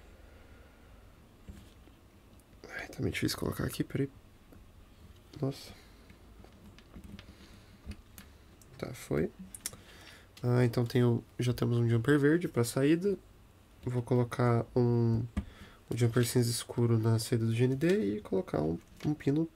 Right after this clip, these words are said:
pra fazer a ponte, né? Fazer, deixar o regulador e a fonte na mesma, na mesma referência do G N D. G N D com G N D aqui. Beleza, então a mesma coisa, né? Eu vou arrumar aqui a fonte e o multímetro e vamos ver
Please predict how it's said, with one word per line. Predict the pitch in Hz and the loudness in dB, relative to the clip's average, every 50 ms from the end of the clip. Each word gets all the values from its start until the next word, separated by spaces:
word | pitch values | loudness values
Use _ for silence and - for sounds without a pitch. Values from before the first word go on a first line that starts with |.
| - - | -14 -8
pra | - 139 139 | -4 -4 -4
fazer | - - 185 147 139 147 | 0 0 0 2 2 0
a | 156 | 0
ponte, | - - 131 131 - 160 - - 127 | 0 0 0 0 0 -2 -6 -6 -4
né? | 120 113 113 113 - | -2 -2 -2 -2 -2
Fazer, | - 120 113 113 113 113 113 117 117 | -4 -4 -2 -2 -2 0 0 0 0
deixar | 117 117 120 117 - - 120 117 117 117 | 2 2 2 2 2 2 2 2 2 2
o | - - - - - - - - | 0 -6 -20 -20 -20 -14 -2 2
regulador | 131 127 120 131 127 120 117 113 120 123 | 2 4 6 6 6 6 6 6 6 6
e | 123 131 | 4 2
a | 131 | 0
fonte | 127 - - 123 123 127 - - 143 | 0 0 0 0 0 0 -2 -2 -2
na | 139 | -2
mesma, | 135 127 123 123 123 135 139 139 135 139 139 139 135 135 135 - - - - - - - - - - - - - - - - | 0 2 2 2 2 2 2 2 2 4 2 2 2 0 -2 -6 -12 -20 -20 -20 -20 -20 -20 -20 -20 -20 -20 -20 -18 -12 -4
na | - 120 | -2 0
mesma | 117 117 120 120 117 120 120 | 2 2 2 2 4 4 4
referência | 120 117 117 - - 131 120 110 110 110 - - - | 2 2 0 -2 -2 0 2 0 0 -2 -4 -8 -8
do | - - 117 113 110 | -2 0 0 2 2
G | 110 113 | 2 2
N | 113 123 | 0 0
D. | 123 113 107 - - - - - - - - - - _ - - - - - 147 - | -2 -4 -6 -8 -16 -20 -20 -20 -20 -20 -20 -20 -20 _ -20 -20 -20 -18 -14 -4 -2
G | 120 | 0
N | 110 110 | 0 0
D | 110 113 | -2 -4
com | 113 - | -8 -6
G | 123 117 | -4 -4
N | 110 113 | -2 -2
D | 110 113 117 | -2 -2 -2
aqui. | 117 117 - - 226 - - - - - - - - - - - - - - - - | -4 -4 -4 -6 -6 -8 -12 -20 -20 -20 -20 -20 -20 -20 -20 -20 -20 -20 -20 -10 -2
Beleza, | 214 196 190 190 202 202 196 | 2 4 4 4 4 2 0
então | 185 - 156 131 | -2 0 2 2
a | |
mesma | 123 123 131 156 160 | 4 4 2 2 0
coisa, | - 151 160 175 165 165 143 | 2 2 2 4 4 4 4
né? | 131 131 131 - - - - - - - - - | 4 4 2 0 -2 -10 -20 -20 -20 -20 -14 -10
Eu | - 120 | -8 -6
vou | 113 117 117 117 117 117 117 117 | -2 0 2 4 4 4 4 4
arrumar | 113 113 117 113 110 107 107 | 4 2 2 2 0 0 -2
aqui | 107 - - 127 | -6 -4 -2 -2
a | 123 - | 0 0
fonte | - 156 165 190 202 - - - - - - - - - - - - - - - - - 139 | 2 2 2 2 0 -4 -8 -12 -14 -14 -20 -20 -20 -20 -20 -20 -20 -20 -20 -20 -18 -6 -2
e | 123 | 0
o | 123 | 0
multímetro | 127 139 151 - - - 170 185 185 - - 190 | 0 0 -2 -4 -4 -2 -2 -2 -2 -2 -2 -2
e | 190 185 | 0 0
vamos | 160 139 147 156 160 143 | 2 0 0 0 0 2
ver | 135 143 151 | 2 2 2